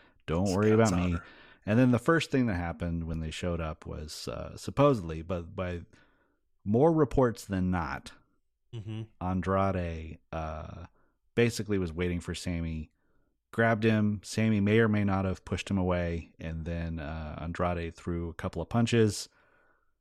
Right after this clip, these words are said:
Speaker 1: um, and the fight was broken up super quick because of the increased security. Andrade was immediately sent home and told he was not going to be fired for this, specifically.
Speaker 2: Yeah.
Speaker 1: And then Sammy got to pin, uh, Daniel Garcia in the main event of the television.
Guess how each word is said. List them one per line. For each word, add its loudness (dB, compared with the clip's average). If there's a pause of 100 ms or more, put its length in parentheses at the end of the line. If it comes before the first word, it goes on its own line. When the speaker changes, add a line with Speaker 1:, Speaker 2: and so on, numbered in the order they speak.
(240)
Speaker 1:
um, -4
and -6
the -8
fight -2
was -6
broken -4
up -8
super -10
quick 2
because -10
of -12
the -10
increased -12
security. 0 (680)
Andrade 0
was 0
immediately 4
sent -4
home 2
and 0
told 2
he 2
was 0
not 2
going 2
to 0
be -2
fired 2
for -10
this, -10 (320)
specifically. -4 (440)
Speaker 2:
Yeah. -4
Speaker 1:
And 2
then 6
Sammy 2
got 2
to 0
pin, 2
uh, 2
Daniel 2
Garcia 0
in 4
the 4
main 6
event 6
of 2
the -10
television. -4